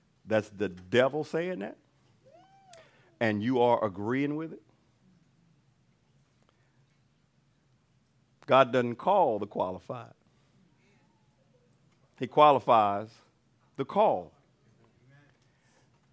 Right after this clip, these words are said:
Let me give you a scripture everybody knows. "Many are called," but most people don't even know what that means.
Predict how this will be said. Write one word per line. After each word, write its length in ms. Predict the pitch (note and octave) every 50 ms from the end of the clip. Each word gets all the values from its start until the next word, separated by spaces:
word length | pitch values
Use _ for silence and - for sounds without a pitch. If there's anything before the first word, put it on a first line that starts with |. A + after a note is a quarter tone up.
| _ _ _ _ _ _ _ _ _ _ _ _ _ _ _ _ _ _ _ _ _ _ _ _ _ _ _ _
Let 80 | - C#3+
me 60 | D3
give 120 | C#3+ D3+ C#3
you 60 | C3
a 40 | B2
scripture 300 | - - C3+ G#2 A#2+ A#2
everybody 260 | A#2 A#2 A#2+ A#2+ A#2+
knows. 360 | A#2+ A#2 G#2 F#2+ G2+ G#2 - _ _ _ _ _ _ _ _ _ _ _ _ _ _ _ _ -
"Many 480 | G#2 G#2+ A2+ B2+ D3 E3+ F#3+ G#3+ A3+
are 80 | A3+ A3
called," 580 | A3 - F#3 D3+ B2+ A2 F#2+ F#2 G2+ A2 C3+ - _ _ _ _ _ _ _ _ _ _ _ _ _ _ _ _ _ B3+ C4+ C#4+ C#4 B3+ G#3 - - - - F3 E3+ - - G3+ F#3+ F3+ - - _ _ _ _ _ _ _ _ _ _ _ _ _ _ _ _ _ _ _ _ _ _ _ _ _ -
but 180 | D#3 D3 C#3+
most 280 | C3+ D#3 G3 G3+ E3+ -
people 160 | D#3+ C#3 B2+
don't 160 | C3+ C3 C3+
even 120 | C3+ C3+ C3+
know 120 | C#3 C#3
what 140 | C#3 C#3+ B2+
that 120 | D3 C#3
means. 260 | C#3 B2 A#2 A2+ A2